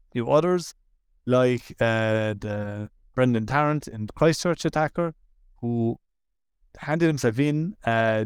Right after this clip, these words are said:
didn't, you know, risk getting shot by the police, and he, um, didn't actually use his court case sentence. It's hard to, some of these guys have very long,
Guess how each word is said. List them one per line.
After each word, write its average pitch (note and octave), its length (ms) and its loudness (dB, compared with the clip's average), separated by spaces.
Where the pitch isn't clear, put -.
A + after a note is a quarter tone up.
didn't, D3 500 -2
you A#2+ 60 2
know, A2 240 0
risk A#2 420 -2
getting A2 200 0
shot A#2+ 260 0
by A2+ 100 2
the G#2 80 -4
police, B2+ 400 0
and G#2+ 180 -2
he, C#3+ 520 -2
um, A2+ 540 0
didn't A#3 220 2
actually F3 280 0
use A#3+ 240 0
his C3 120 -4
court A#2+ 280 0
case A2+ 160 -2
sentence. A#2 240 -4
It's A2+ 120 -10
hard D#3 220 0
to, C3 100 -12
some F#3+ 180 -4
of F#3+ 40 -2
these F3+ 140 0
guys D3+ 280 2
have C3 100 -2
very C3+ 260 2
long, C3 640 2